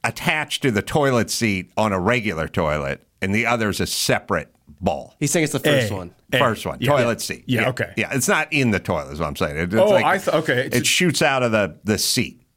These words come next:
Speaker 1: You can take a standard toilet and
Speaker 3: I
Speaker 1: just
Speaker 3: got you.
Speaker 1: bolt
Speaker 3: Th-,
Speaker 1: this
Speaker 3: that's
Speaker 1: thing
Speaker 3: what he
Speaker 1: onto
Speaker 3: did.
Speaker 1: the
Speaker 3: He
Speaker 1: top.
Speaker 3: ordered it. He had
Speaker 1: He
Speaker 3: to take
Speaker 1: ordered
Speaker 3: the,
Speaker 1: it.
Speaker 3: take the seat off, put it on there, hook it up to the wall source water, put the seat back down, boom.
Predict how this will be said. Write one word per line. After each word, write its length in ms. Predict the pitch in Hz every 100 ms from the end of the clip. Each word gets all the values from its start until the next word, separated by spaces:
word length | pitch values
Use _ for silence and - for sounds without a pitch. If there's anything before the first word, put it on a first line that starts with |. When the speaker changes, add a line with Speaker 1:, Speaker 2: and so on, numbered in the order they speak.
| _ _
Speaker 1:
You 80 | 202
can 80 | 208
take 180 | 196
a 80 | 165
standard 640 | 139 - 180 180 170 147 110
toilet 560 | 131 127 117 110 101 - _ _ -
and 60 | 135
Speaker 3:
I 40 |
Speaker 1:
just 140 | 131
Speaker 3:
got 20 | -
you. 60 |
Speaker 1:
bolt 160 | 147 123
Speaker 3:
Th-, 80 | 117
Speaker 1:
this 180 | 110
Speaker 3:
that's 220 | 113 151 104
Speaker 1:
thing 80 |
Speaker 3:
what 100 | 101
he 60 | 92
Speaker 1:
onto 0 |
Speaker 3:
did. 80 | 87
Speaker 1:
the 60 |
Speaker 3:
He 60 | 127
Speaker 1:
top. 100 | 113
Speaker 3:
ordered 340 | 151 160 170 165
it. 240 | 165 -
He 100 | 120
had 100 | 117
Speaker 1:
He 60 | 165
Speaker 3:
to 60 |
take 100 | 160
Speaker 1:
ordered 220 | 226 214
Speaker 3:
the, 120 | 120 73
Speaker 1:
it. 120 | -
Speaker 3:
take 220 | - 151 156
the 80 |
seat 280 | 160 - 160
off, 480 | 151 139 139 139 - _ _ _
put 200 | - 135
it 100 | 139
on 260 | 139 131 131
there, 300 | 127 127 123
hook 220 | 120 131
it 80 | 131
up 160 | 127 127
to 80 | 127
the 100 | 123
wall 260 | 123 123
source 340 | 123 123 117 -
water, 420 | 110 113 117 110
put 220 | - 127
the 60 | 113
seat 260 | 131 120
back 240 | 123 113 -
down, 300 | 113 110 107
boom. 340 | 101 98 90